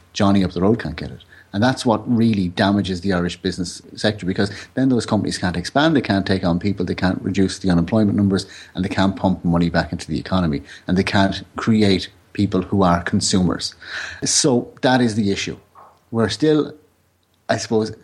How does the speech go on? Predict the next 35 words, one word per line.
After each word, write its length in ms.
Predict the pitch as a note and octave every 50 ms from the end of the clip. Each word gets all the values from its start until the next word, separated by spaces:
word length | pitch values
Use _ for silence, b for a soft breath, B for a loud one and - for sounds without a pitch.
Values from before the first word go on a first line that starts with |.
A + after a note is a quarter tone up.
| - - - _
shackled 640 | - - - D3 C3+ B2 B2 - G2+ D2+ - - _ _ _ _ _ _ _ _ _ _ -
with 220 | A#2+ A2+ G#2 -
a 100 | - A2+
lot 220 | A2+ A2 G#2+ G#2+
of 220 | G#2+ G2 E2+ - - _ _ -
self-doubt 720 | - - - A#2 G#2+ G2+ - - - G2+ F2+ E2+ E2 - - _ -
and 360 | - G2 F#2+ F#2 F2+ F2 - - _ -
lack 320 | F#2+ G2 G2+ F#2+ - - G#2
of 60 | -
self-belief. 580 | - - E2 F2 - - E2+ E2 D2 - - - B B B B B B B
But 160 | - - F2 -
overall, 400 | B2+ D3 C#3+ B2 B2+ A#2+ A2+ A2
I 60 | G#2
think 180 | G#2 B2 B2+ -
the 60 | G2+
banks 320 | - - B2 C3+ C3 -
are 160 | C3 A#2 A#2 A2
giving 260 | B2 G#2+ A2 G#2+ G2+
out 100 | F#2+ -
money. 240 | G#2 G#2+ G#2+ A2 G#2
I 40 |
think 160 | G#2 A2+ A#2 -
the 60 | -
Credit 280 | - - F3+ F#3 G3
Review 300 | F3 E3 C3+ D3 D3 C#3
Office, 420 | C3 B2+ B2 B2 - B2+ A#2 - - B B B B B B B B
uh, 280 | - A2 A2 G#2+ A2 -
it 60 | -
was 200 | C3+ C3+ C#3 C#3
slow 260 | - - F3+ F#3 G3 F#3+
to 60 | E3+
get 200 | - C#3 B2+ -
going. 420 | C#3+ C#3 C#3 C#3 C#3 C3 B2 -
It's 240 | - - - - -
now 380 | B2+ C3 C3 C3+ C3 B2 -